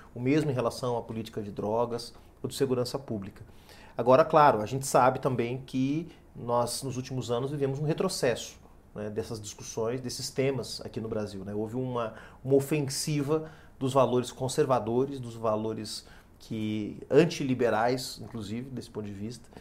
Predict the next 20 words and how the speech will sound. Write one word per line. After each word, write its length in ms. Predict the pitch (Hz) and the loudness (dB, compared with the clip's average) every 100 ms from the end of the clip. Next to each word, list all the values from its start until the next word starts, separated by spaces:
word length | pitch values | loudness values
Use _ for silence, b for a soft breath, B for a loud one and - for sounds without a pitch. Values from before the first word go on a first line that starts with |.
| B B - | B B -2
é, 600 | 113 110 110 110 110 110 | 4 6 8 8 4 0
e 80 | - | -2
que 100 | - | -8
tiveram 300 | 131 135 135 | -2 2 4
como 200 | 135 143 | 2 -4
propósito, 920 | 139 135 135 123 131 143 151 170 175 B B - | 2 2 6 6 6 2 -4 -2 -2 B B -6
de 120 | 117 | 2
alguma 260 | 113 123 123 | 2 4 0
forma, 640 | - 120 117 135 143 135 | 2 4 6 4 2 2
legitimar 1000 | 120 135 139 151 - 123 113 139 147 - | 2 2 0 -6 -4 0 4 4 2 -2
um 100 | 131 | -6
processo 560 | - 123 113 110 - | -6 -4 -2 -2 -4
de 420 | 131 127 131 127 - B B B | -6 -2 -2 -2 -4 B B B
isolamento 640 | 135 135 151 131 147 180 143 | 0 4 6 6 4 2 -2
político 840 | - 127 139 139 - - - 143 | -4 -4 -4 -8 -10 -10 -4 0
e 40 | |
até 160 | 131 - | 0 2
mesmo 220 | 185 247 | 2 2
de 80 | 247 | 0
perseguição 840 | - 226 - 208 196 - 123 104 | 4 2 8 6 6 -2 0 -2